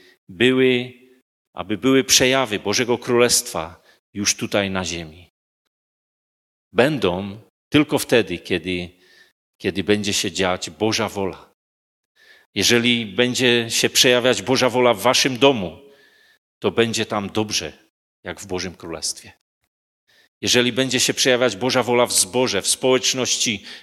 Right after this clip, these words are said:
młodzieży, dorostu, chóru czy jakiejkolwiek grupy, jeżeli tam będziemy podporządkowani pod Bożą wolę, będziemy się dobrze czuć, dlatego że będą tam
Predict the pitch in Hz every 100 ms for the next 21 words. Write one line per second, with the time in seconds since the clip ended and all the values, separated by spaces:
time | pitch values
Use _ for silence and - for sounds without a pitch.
0 | - 117 127 143 123 95 85 110 127 117
1 | - - 82 - _ _ _ - 143 143
2 | 95 76 - _ _ _ - 110 131 -
3 | 127 139 131 110 107 - 90 110 127 -
4 | 87 - _ _ _ _ _ _ _ _
5 | - 92 107 107 - 120 123 127 113 113
6 | 110 113 113 - 135 - 123 123 113 120
7 | 110 107 101 104 85 113 120 104 110 101
8 | 92 - - - - _ _ 101 101 107
9 | 107 110 85 - 120 113 127 123 120 95
10 | - - 90 - 95 98 98 80 107 113
11 | 113 104 110 107 101